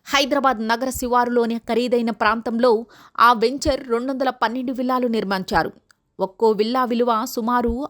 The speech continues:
ఆరు కోట్లు. చూడ్డానికి అద్భుతంగా నిర్మించినా ఇప్పుడు వాటి చుట్టూ నీరు చేరింది. రెండు రోజులుగా కురుస్తున్న భారీ వర్షాలకు రోడ్లు సైతం నీట మునిగాయి.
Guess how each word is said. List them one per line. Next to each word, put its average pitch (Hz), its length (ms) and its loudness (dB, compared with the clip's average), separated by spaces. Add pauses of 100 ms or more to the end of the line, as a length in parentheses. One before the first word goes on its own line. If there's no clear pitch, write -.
ఆరు 202 240 2
కోట్లు. - 420 -2 (560)
చూడ్డానికి 339 440 2 (100)
అద్భుతంగా 254 540 -4
నిర్మించినా 233 760 -4 (120)
ఇప్పుడు 226 300 -4
వాటి 196 380 0
చుట్టూ 220 400 -8
నీరు 202 520 -6
చేరింది. 170 360 -2 (480)
రెండు 202 280 2
రోజులుగా 262 500 2
కురుస్తున్న 247 460 -4
భారీ 226 400 0
వర్షాలకు 233 760 -2
రోడ్లు 214 340 0
సైతం 214 520 -4
నీట 185 240 -6
మునిగాయి. 190 580 -2